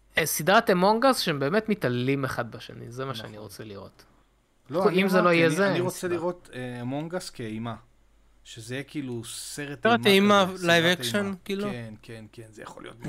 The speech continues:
Speaker 3: גם
Speaker 2: מגניב.
Speaker 3: חשבתי, זה, זה יכול להיות, אה,
Speaker 2: שכאילו הם
Speaker 3: ממש
Speaker 2: תקועים
Speaker 3: טוב.
Speaker 2: באיזה חללית והם צריכים לעשות כאילו משימות
Speaker 3: כן.
Speaker 2: בשביל לצאת, ו-, וזה יהיה אימה.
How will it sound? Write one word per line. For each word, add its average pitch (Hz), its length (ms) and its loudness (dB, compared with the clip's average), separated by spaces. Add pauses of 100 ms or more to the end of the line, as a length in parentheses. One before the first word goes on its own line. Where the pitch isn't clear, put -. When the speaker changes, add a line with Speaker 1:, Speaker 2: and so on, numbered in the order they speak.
(120)
Speaker 3:
גם 233 100 6
Speaker 2:
מגניב. 277 60 0
Speaker 3:
חשבתי, 247 340 4
זה, 151 240 4
זה 156 60 2
יכול 202 220 2
להיות, 233 320 2
אה, 202 40 2
Speaker 2:
שכאילו 190 360 0
הם 185 60 2
Speaker 3:
ממש 208 140 -2
Speaker 2:
תקועים 170 300 6
Speaker 3:
טוב. 165 60 2
Speaker 2:
באיזה 156 240 4
חללית 135 640 2
והם 131 160 -2
צריכים 143 300 -8
לעשות 131 340 -6
כאילו 127 240 -6
משימות 123 500 -2
Speaker 3:
כן. 302 120 0
Speaker 2:
בשביל 123 280 -6
לצאת, 190 420 -2
ו-, 127 160 -4
וזה 117 260 -4
יהיה 127 200 0
אימה. 120 320 -2